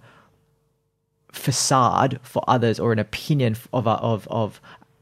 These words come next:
of, uh, others thinking that we want, that, you know, that we're this type of person, why, why does that,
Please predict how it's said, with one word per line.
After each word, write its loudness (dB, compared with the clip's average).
of, -2
uh, -2
others 2
thinking -2
that 0
we -2
want, -4
that, -4
you -2
know, 2
that 0
we're 2
this -2
type -2
of -10
person, 0
why, 2
why 2
does 0
that, 0